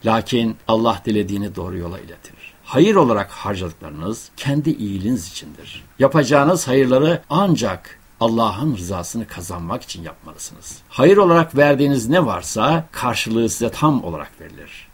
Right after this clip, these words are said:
Asla haksızlığa uğratılmazsınız. Harcamalarınız kendilerini Allah yolunda adamış, bu sebeple yeryüzünde kazanç için dolaşamayan fakirler için olsun. Bilmeyen kimseler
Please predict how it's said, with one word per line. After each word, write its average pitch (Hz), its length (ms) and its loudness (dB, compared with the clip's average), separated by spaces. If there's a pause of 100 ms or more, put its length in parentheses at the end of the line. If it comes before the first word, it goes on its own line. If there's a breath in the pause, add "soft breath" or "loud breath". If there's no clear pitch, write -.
(140)
Asla 131 420 2
haksızlığa 120 720 0
uğratılmazsınız. 110 1040 -4 (220)
Harcamalarınız 165 1080 2
kendilerini 143 840 4
Allah 131 420 2
yolunda 123 480 0
adamış, 98 760 -4
bu 170 120 0
sebeple 131 720 2
yeryüzünde 151 600 6
kazanç 165 540 0
için 131 340 2
dolaşamayan 127 800 2 (180)
fakirler 139 560 -2
için - 240 -10
olsun. - 340 -18 (140)
Bilmeyen 131 480 6
kimseler 117 720 0